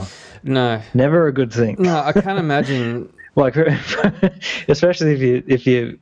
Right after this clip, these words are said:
Speaker 2: you know, you're unsure about yourself, you're, you're putting yourself out there, and, um, and then getting a whole bunch of angry people in your face. It's
Speaker 1: So I don't
Speaker 2: pretty,
Speaker 1: think that
Speaker 2: pretty
Speaker 1: in,
Speaker 2: intimidating.
Speaker 1: in this day and age, I don't think anyone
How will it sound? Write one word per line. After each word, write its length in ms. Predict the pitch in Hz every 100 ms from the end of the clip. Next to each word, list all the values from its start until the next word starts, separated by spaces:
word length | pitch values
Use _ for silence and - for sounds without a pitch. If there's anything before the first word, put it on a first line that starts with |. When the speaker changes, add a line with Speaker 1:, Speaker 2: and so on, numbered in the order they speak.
| -
Speaker 2:
you 100 | 127
know, 140 | 120
you're 200 | 127 120
unsure 420 | 131 123 - 135
about 200 | 127 120
yourself, 480 | 117 110 127 131 123
you're, 180 | 123 113 113
you're 100 | 120
putting 300 | - 151 139
yourself 320 | 123 123 120
out 240 | 123 127
there, 320 | 131 135 135
and, 240 | 123 117 110 - - - - _
um, 580 | - 110 104 104 101 104 - _ - 165 -
and 160 | 113
then 180 | 117 110
getting 280 | 110 110 110
a 80 | 101
whole 320 | 110 107 107
bunch 340 | 107 107 107
of 80 | 107
angry 300 | 107 110 107
people 340 | 104 117 - 123
in 120 | 110
your 100 | 101
face. 320 | - 131 -
It's 80 | 147
Speaker 1:
So 80 | 240
I 40 |
don't 120 | 311
Speaker 2:
pretty, 100 | 349
Speaker 1:
think 160 | 294 254
that 260 | 196 -
Speaker 2:
pretty 200 | 170 165
Speaker 1:
in, 60 | 139
Speaker 2:
intimidating. 460 | 165 131 113 107 127
Speaker 1:
in 100 | 160
this 160 | 160 -
day 180 | 151
and 120 | 135 123
age, 360 | 127 110 107
I 60 | 120
don't 220 | 127 131
think 300 | 143 131 -
anyone 680 | 113 113 117 110 101 95 95